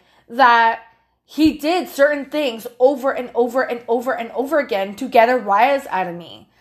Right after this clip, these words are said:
to bother me, to hurt me, to push me over the edge, to show me that I was crazy. And he used to say, like, but his excuse was,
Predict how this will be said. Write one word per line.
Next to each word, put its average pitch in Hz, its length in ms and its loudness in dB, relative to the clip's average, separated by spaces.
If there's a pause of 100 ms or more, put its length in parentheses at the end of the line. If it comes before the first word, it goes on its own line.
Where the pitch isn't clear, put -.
(120)
to 311 140 4
bother 226 460 2
me, 170 320 -16 (180)
to 269 160 -8
hurt 254 340 -4
me, 170 340 -16 (400)
to 294 100 -4
push 285 440 0
me 294 120 -4
over 254 220 0
the 226 180 -4
edge, 233 340 2 (180)
to 285 120 -4
show 247 280 2
me 262 140 -2
that 240 120 -2
I 226 120 4
was 214 180 -8
crazy. - 760 -6 (760)
And 277 440 6
he 269 240 -8
used 302 160 -4
to 294 60 -10
say, 294 420 0
like, 226 280 2 (140)
but 294 380 0
his 320 240 -2
excuse 359 580 -2
was, 208 400 0